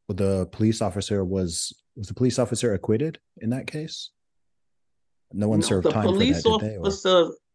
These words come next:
Speaker 2: after I fought for years, five years, that police officer, that one police officer was fired. Nothing happened to the other police officers, and I'm still fighting to get them fired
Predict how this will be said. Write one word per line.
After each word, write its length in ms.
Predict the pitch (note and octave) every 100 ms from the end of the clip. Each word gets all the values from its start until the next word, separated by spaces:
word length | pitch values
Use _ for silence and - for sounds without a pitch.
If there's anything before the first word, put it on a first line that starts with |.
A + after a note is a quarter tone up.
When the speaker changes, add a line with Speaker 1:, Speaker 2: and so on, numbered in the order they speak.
| -
Speaker 2:
after 380 | G#3 A3+ - -
I 180 | F3+ F3 - -
fought 280 | G#3 G#3 - _
for 100 | E3+
years, 800 | D#3 D3 F#3+ F3 C3 A#2+ - - _ _
five 380 | F3 F#3+ D4 G#3
years, 680 | F3+ F3 C#3 A2+ A2 - - _ _ _ _ -
that 280 | E3+ F#3
police 460 | - F#3+ G3 G3 -
officer, 520 | F3 E3+ - D#3 D#3
that 280 | D3+ D3 C3
one 300 | D3+ A3 A#3+
police 400 | G#3+ F3+ E3 -
officer 480 | D3+ C#3+ C#3+ - C3+
was 240 | B2+ B2+
fired. 340 | - C#3+ - - - _ - _ _ _ _ _ - _ -
Nothing 600 | D#3+ F#3 A3 C4 B3+ A#3+
happened 420 | G#3+ F#3+ F#3 F3
to 100 | D#3+
the 200 | D#3+ -
other 200 | D#3+ D#3
police 440 | - C3+ B2+ B2+
officers, 500 | A#2 A2 - - A#2
and 220 | B2 C#3 -
I'm 240 | D#3+ E3 D#3
still 540 | - - A3 C4+ C4 -
fighting 460 | G#3 B3+ F#3+ B2 A2+ _ _ -
to 120 | D#3
get 340 | D3 F3+ C3+
them 180 | F3 A3
fired 400 | - F#3 D3 G#3+